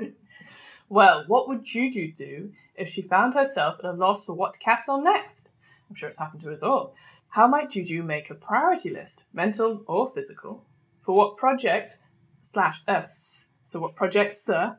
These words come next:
to give time to? This, of course, raises the issue of planning compared with whimsical floating. "I tend to do both," says Sally, "although not at the same time." And then she adds, "Can one plan to float whimsically? Ooh, existential."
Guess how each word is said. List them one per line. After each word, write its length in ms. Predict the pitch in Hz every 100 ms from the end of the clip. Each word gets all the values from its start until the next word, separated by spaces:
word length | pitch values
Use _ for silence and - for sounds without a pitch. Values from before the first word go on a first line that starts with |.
| - - - -
to 120 | 180
give 200 | 175 160
time 300 | - 202 339 -
to? 160 | - - _ _ _ _ _ _ _ _ _ _
This, 260 | 202 208 208
of 120 | -
course, 400 | - 165 165 165
raises 380 | 170 175 226 -
the 200 | - 180
issue 240 | - 151
of 140 | 139
planning 540 | - 165 175 214 233 - _
compared 400 | 156 160 160 156
with 140 | -
whimsical 440 | 175 208 240 269 269
floating. 680 | - 233 196 196 143 135 - _ _ -
"I 120 | 453 427
tend 200 | 175 175
to 60 |
do 140 | 214 247
both," 280 | 392 220
says 200 | - 151
Sally, 400 | - 123 123 - _ _ -
"although 380 | 196 226 240 240 392
not 180 | 415
at 120 | 175 165
the 60 |
same 260 | - 147 139
time." 420 | 190 220 - - _ _ _ _ _ -
And 140 | 175
then 100 | 170
she 160 | 165 165
adds, 300 | 147 - - _ -
"Can 220 | 190 190
one 260 | 190 196 196
plan 260 | 165 190 226
to 80 | 208
float 280 | 180 175
whimsically? 640 | 151 190 208 254 302 370 - _
Ooh, 320 | 160 196 240 -
existential." 760 | 160 - - 190 - - -